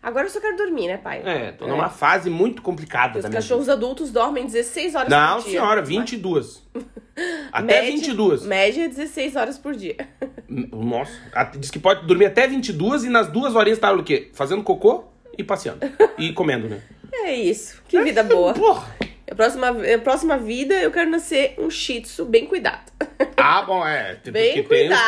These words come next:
Speaker 2: coitadinhos que sofrem
Speaker 1: Tem,
Speaker 2: também.
Speaker 1: tem uns mal cuidados.
Speaker 2: Tem.
Speaker 1: Sim, tem.
Speaker 2: Mas tu sabe, né, que eu tenho uma teoria que é o seguinte: você que maltratou na vida, maltrata um animal,
Speaker 1: É.
Speaker 2: esse animalzinho vai reencarnar
Speaker 1: Uhum.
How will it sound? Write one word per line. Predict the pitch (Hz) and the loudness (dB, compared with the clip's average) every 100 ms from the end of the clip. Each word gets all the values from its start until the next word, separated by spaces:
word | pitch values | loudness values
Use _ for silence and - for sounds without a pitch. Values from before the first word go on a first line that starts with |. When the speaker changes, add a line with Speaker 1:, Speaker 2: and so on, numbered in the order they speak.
| 208 | 4
Speaker 2:
coitadinhos | 208 175 165 147 | 2 -2 -4 -6
que | 160 202 | -8 -10
sofrem | - 151 196 | -6 -4 -2
Speaker 1:
Tem, | 190 | -2
Speaker 2:
também. | 180 170 165 170 | -2 -2 -6 -10
Speaker 1:
tem | 175 | -10
uns | 190 | -10
mal | 214 208 208 | -10 -8 -8
cuidados. | 214 - - _ - _ | -8 -10 -14 _ -20 _
Speaker 2:
Tem. | 95 - | -14 -14
Speaker 1:
Sim, | - _ | -14 _
tem. | - - | -16 -4
Speaker 2:
Mas | - 214 | -2 0
tu | 233 | 0
sabe, | 294 240 | 0 0
né, | 180 | -2
que | 175 | -4
eu | 160 | -6
tenho | 175 | -2
uma | 214 | -2
teoria | 220 185 190 | 0 0 0
que | 214 | -2
é | |
o | 208 | -6
seguinte: | 226 175 123 | -4 -6 -6
você | 127 151 - 240 | -4 -4 -2 -6
que | 240 | -4
maltratou | 247 196 180 170 - 170 | -2 -2 0 -2 -2 0
na | 151 160 | 0 -2
vida, | 139 123 | -4 -6
maltrata | 123 123 127 123 | -6 -6 -6 -4
um | 123 | -4
animal, | 117 110 165 - - - | -2 0 0 -2 -10 -18
Speaker 1:
É. | 135 139 131 - | -14 -12 -8 -6
Speaker 2:
esse | 127 | 0
animalzinho | 175 175 170 143 165 | 2 4 4 4 4
vai | 165 | 4
reencarnar | 160 233 254 175 151 196 - _ _ _ _ - | 6 4 4 2 0 -2 -8 _ _ _ _ -12
Speaker 1:
Uhum. | 190 185 165 | -10 -8 -10